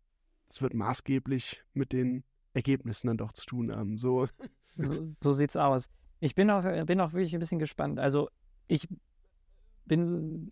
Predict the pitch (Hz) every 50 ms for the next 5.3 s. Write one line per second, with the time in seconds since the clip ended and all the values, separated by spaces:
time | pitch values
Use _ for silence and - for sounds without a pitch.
0 | - - - 151 156 170 180 170 165 175 156 165 165 160 - - - - - -
1 | _ _ - - - - - - - - - - 170 170 175 170 170 170 165 -
2 | - _ - - 160 143 190 214 - - 196 190 208 - - 190 - - 170 160
3 | - 165 165 170 160 - 165 151 139 147 156 156 165 156 156 160 160 165 160 156
4 | 160 147 147 147 151 170 160 - 151 135 143 135 131 - _ _ - _ _ _
5 | - 151 147 151 147 143